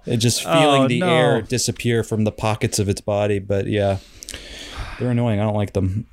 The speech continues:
Speaker 2: I, I, listen,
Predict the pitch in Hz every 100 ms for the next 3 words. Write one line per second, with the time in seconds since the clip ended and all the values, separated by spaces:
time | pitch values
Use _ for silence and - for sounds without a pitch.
0 | - 160 156 - - - - 104 98 -
1 | - - - - - - - - - 120
2 | 107 - - - - - - - - 120
3 | 107 - 80